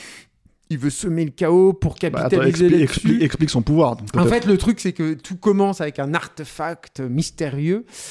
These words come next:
Speaker 1: Euh, alors ça, c'est pareil, il y a une sous-intrigue où elles se disent au début, « Mais c'est de la flûte, ce truc. » Ah, mais non, en fait, c'est pas de la flûte. Enfin, c'est, je sais pas, ça, c'est, c'est pas bizarre,
Speaker 2: Il fallait,
Speaker 1: ça.
Speaker 2: fallait caler vingt minutes de
Speaker 1: Mais
Speaker 2: plus,
Speaker 1: moi, j'ai
Speaker 2: euh,
Speaker 1: trouvé ça
Speaker 2: ouais.
Speaker 1: hyper bizarre, en fait, rien que ça, déjà, la présentation du truc, quoi. Bref. Et, euh,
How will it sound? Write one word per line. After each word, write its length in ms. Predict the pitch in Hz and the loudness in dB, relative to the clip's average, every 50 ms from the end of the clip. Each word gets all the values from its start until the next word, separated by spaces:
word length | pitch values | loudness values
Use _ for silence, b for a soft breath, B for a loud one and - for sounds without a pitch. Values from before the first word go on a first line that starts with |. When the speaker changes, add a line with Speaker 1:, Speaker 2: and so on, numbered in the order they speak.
| B B B B - 135 | B B B B 0 2
Speaker 1:
Euh, 440 | 139 139 135 135 135 131 131 127 | 4 4 4 4 4 4 4 2
alors 160 | 127 127 110 - | 2 0 -2 -2
ça, 140 | - 170 | -4 -4
c'est 140 | 151 - 127 | -4 -4 -4
pareil, 240 | - 127 135 151 143 | -4 -2 -2 0 -2
il 20 | |
y 40 | 123 | -2
a 20 | 117 | -4
une 80 | 117 | -6
sous-intrigue 520 | - - 165 147 156 156 - - 185 180 170 | -6 -4 -2 0 0 0 0 -2 -2 0 0
où 60 | 147 | 0
elles 120 | 131 127 | 0 0
se 120 | - - 143 | -4 -8 -10
disent 200 | 135 156 165 156 | -8 -6 -6 -6
au 40 | |
début, « 220 | 135 143 151 160 170 | -6 -6 -6 -4 -2
Mais 100 | 156 139 | -2 -2
c'est 160 | - - 147 | -2 -4 -2
de 80 | 127 135 | 0 0
la 80 | 135 | 0
flûte, 340 | 127 - - - 180 180 - | 0 -2 -4 -4 -4 -4 -4
ce 100 | - 151 | -6 -8
truc. » 280 | - - 165 175 - 180 | -6 -4 -2 -2 0 0
Ah, 60 | 160 | 0
mais 100 | 165 170 | 0 0
non, 140 | 180 190 190 | 0 -2 -2
en 80 | 180 | -4
fait, 180 | - - 180 - | -4 -6 -6 -6
c'est 100 | - - | -4 -2
pas 80 | 156 | -2
de 80 | 143 147 | 0 2
la 80 | 151 127 | 0 0
flûte. 300 | - - - 233 226 - | -2 -2 -2 -2 -2 0
Enfin, 120 | 175 147 | -2 -2
c'est, 360 | 135 - - 151 151 135 127 b b b b _ | -2 -4 -8 -10 -10 -10 -10 b b b b _
je 80 | - | -6
sais 60 | 170 | -4
pas, 40 | 202 | -4
ça, 140 | 190 - 151 135 123 131 - - | -2 -2 -4 -6 -6 -10 -16 -14
c'est, 180 | - 151 147 | -10 -10 -8
c'est 160 | 131 - - - | -8 -8 -4 -2
pas 80 | 143 | -2
bizarre, 380 | 131 120 117 127 131 - 123 - | -2 -2 -4 -4 0 0 0 2
Speaker 2:
Il 20 | - | 2
fallait, 220 | 135 131 135 139 | 2 4 4 2
Speaker 1:
ça. 60 | 135 | 2
Speaker 2:
fallait 300 | 127 - 139 131 139 143 - | 2 2 2 2 2 2 2
caler 240 | - 143 139 143 | 4 4 4 6
vingt 180 | 139 135 139 135 | 6 4 4 4
minutes 260 | 139 131 139 139 131 | 4 4 4 4 4
de 100 | 117 - | 2 0
Speaker 1:
Mais 40 | - | 0
Speaker 2:
plus, 180 | - 131 135 143 | 0 -2 0 2
Speaker 1:
moi, 100 | 156 156 | 2 2
j'ai 100 | 160 170 | 2 0
Speaker 2:
euh, 20 | |
Speaker 1:
trouvé 200 | - - 165 156 | 0 0 -2 -2
ça 120 | - 165 | 0 -2
Speaker 2:
ouais. 60 | 151 147 | -4 -4
Speaker 1:
hyper 240 | - 180 139 135 | -4 -4 -4 -2
bizarre, 260 | 135 147 139 143 147 151 | 0 2 2 2 2 2
en 60 | 147 | 0
fait, 180 | - 123 - | -2 -6 -8
rien 180 | - - 139 143 | -6 -6 -6 -4
que 80 | 135 - | -4 -4
ça, 140 | - 147 | -4 -6
déjà, 220 | 143 131 120 110 127 | -4 -4 -6 -4 -4
la 80 | 127 | -4
présentation 500 | - - 143 131 135 120 147 139 - 156 | -4 -4 -4 -4 -4 -4 -4 -6 -4 -4
du 160 | 147 135 135 127 | -4 -2 -4 -4
truc, 240 | - - 165 - | -4 -6 -8 -8
quoi. 140 | - - - 127 | -8 -12 -12 -10
Bref. 260 | 127 127 131 - - _ | -8 -8 -8 -10 -4 _
Et, 220 | 185 170 165 165 | 4 4 6 6
euh, 340 | 160 156 151 147 143 143 139 | 6 6 6 6 6 4 4